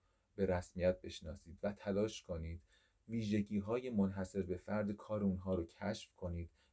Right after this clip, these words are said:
بهشون تأکید کنید و یادآوری کنید و برای اونها این رو به عنوان یک ارزش بازگو کنید. ممنونم از توجهی که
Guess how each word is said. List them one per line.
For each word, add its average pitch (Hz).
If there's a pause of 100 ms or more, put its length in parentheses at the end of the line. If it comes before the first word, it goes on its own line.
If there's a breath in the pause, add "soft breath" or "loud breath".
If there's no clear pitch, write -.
(120)
بهشون 98
تأکید -
کنید 90
و 90
یادآوری 85
کنید 95 (340 soft breath)
و 92
برای 85
اونها 90 (200 soft breath)
این 104
رو 98
به 90
عنوان 85
یک 90 (140)
ارزش 90 (240)
بازگو 90
کنید. - (1500)
ممنونم 120
از 123
توجهی 104
که 98